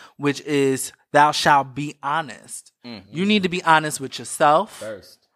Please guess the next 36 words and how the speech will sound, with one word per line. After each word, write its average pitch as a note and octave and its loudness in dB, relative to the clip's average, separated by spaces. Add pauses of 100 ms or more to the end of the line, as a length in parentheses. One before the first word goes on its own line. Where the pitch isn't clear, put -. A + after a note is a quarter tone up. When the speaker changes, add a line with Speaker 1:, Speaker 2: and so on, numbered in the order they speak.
(120)
Speaker 1:
first. B2+ 0
Speaker 3:
Yeah. F#2 -20 (600)
Speaker 1:
Because D3 0 (380)
I F#3 4
know, D#3 2 (200)
like D#3+ 4
I F3+ 4
was G3+ -2
honest A3+ -2
earlier, B3+ -4
I'm G#3 4
a D#4+ 4
bitch. D4 0 (100)
I A#3+ -4
get A3+ 0
it. A#2 0 (480)
But F3 6 (220)
I G3+ 6
need G#3+ -6
to G#3+ -10
know E3 -4 (220)
that C#3+ -4
I D#3+ 0
gotta E3+ 2
take E3 -10
steps - 0 (220)
to D#3+ -2
control D3 0
that. - -10 (380)
And D3+ -2
that's E3+ 2
me F3+ 0
being E3 -4
honest D3+ 0
with D3+ -12
myself. C3+ -4